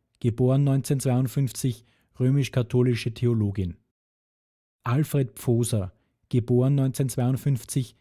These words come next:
Essayist und Bibliothekar. Franz Kirchgatterer, neunzehnhundertdreiundfünfzig bis zweitausendsiebzehn, Kaufmann und Politiker, S P Ö. Paul Rübig, geboren neunzehnhundertdreiundfünfzig, Mitglied des Europäischen Parlaments.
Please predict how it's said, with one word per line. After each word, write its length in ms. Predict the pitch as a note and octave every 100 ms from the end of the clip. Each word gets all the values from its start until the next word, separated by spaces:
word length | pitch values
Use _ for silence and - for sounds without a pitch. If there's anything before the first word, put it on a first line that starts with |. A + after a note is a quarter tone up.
| _
Essayist 640 | C3 A#2+ - C3 D3 - -
und 220 | C#3 A2
Bibliothekar. 840 | B2+ B2+ B2+ A#2 B2 - G2 F#2+ - _ _ _ _ _ _
Franz 460 | - - B2 D3+ -
Kirchgatterer, 880 | - D3+ - B2+ A2+ A2 F#2+ - _ _ _ _ -
neunzehnhundertdreiundfünfzig 1120 | A#2+ A#2+ C#3 A#2+ A2 C3+ - D3+ - D3 -
bis 160 | C3+ A#2+
zweitausendsiebzehn, 1000 | - A#2+ A#2+ B2 - C#3 - C3 A#2+ A#2 _ _
Kaufmann 440 | - A#2+ A#2+ C#3+ C3+
und 180 | C3+
Politiker, 640 | - B2+ B2+ - A#2+ B2 B2
S 220 | A#2+ A2
P 120 | -
Ö. 220 | A2+ E2 - _ _ _ _ _ _ _ _ _ _ -
Paul 380 | A#2+ B2+ D#3+ C#3
Rübig, 540 | C3+ D3+ G#2+ F#2+ - _ _ -
geboren 420 | A#2 B2+ B2+ C#3
neunzehnhundertdreiundfünfzig, 1200 | C3+ C3 C#3 B2+ A#2 C3 A#2 C#3 A2 - C3 - _ _ -
Mitglied 420 | C#3 D3+ D3+ -
des 180 | C3 -
Europäischen 680 | C3+ A#2+ A2+ A#2+ B2 - A#2
Parlaments. 680 | A#2 A#2 G#2+ E2 - -